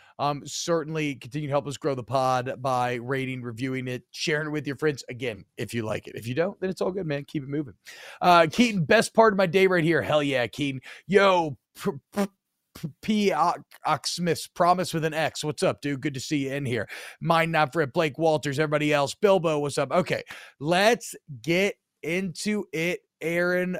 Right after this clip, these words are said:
Murray. Um, so yesterday we were supposed to talk about Nick Saban being a scared, sad little man as he was out there, uh,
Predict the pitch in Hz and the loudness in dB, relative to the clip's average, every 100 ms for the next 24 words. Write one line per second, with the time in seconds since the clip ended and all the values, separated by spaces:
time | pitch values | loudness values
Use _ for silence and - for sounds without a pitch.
0 | - 151 151 170 170 123 - - - - | -8 -6 0 2 2 0 -4 -14 -20 -20
1 | - - 165 165 160 156 147 135 123 - | -14 2 8 10 10 8 6 2 -8 -12
2 | _ _ _ _ _ _ - - 143 196 | _ _ _ _ _ _ -14 -6 2 4
3 | 196 180 165 147 180 220 - 277 226 202 | 6 2 -2 -2 2 2 0 0 0 -2
4 | 196 180 - 175 143 185 202 - 185 170 | -2 -2 -2 -6 -2 -2 -2 -6 -4 2
5 | 156 151 - 151 143 143 135 127 - _ | 2 2 -2 -6 0 2 2 -2 -6 _
6 | _ - _ _ - 170 175 - 175 160 | _ -20 _ _ -6 -4 -4 -2 -2 -2
7 | 156 151 147 143 - 139 151 147 135 127 | -4 -6 -6 -8 -8 -6 -4 -4 -8 -6
8 | - - 180 175 175 175 175 151 _ _ | -6 -4 -4 -2 -2 -2 -4 -6 _ _
9 | _ - - 156 151 143 151 143 135 123 | _ -10 -2 0 0 -2 -2 -4 -2 -4
10 | 123 120 120 - 143 143 135 131 120 123 | -4 -6 -10 -6 -2 0 0 -4 -6 -8
11 | 107 143 170 165 139 147 143 147 - 151 | -6 -4 -4 -4 -2 2 2 0 -2 -2
12 | 139 131 127 120 - - - - - - | 0 0 -2 -4 -8 -20 -20 -16 -8 -6
13 | 98 98 | -4 -6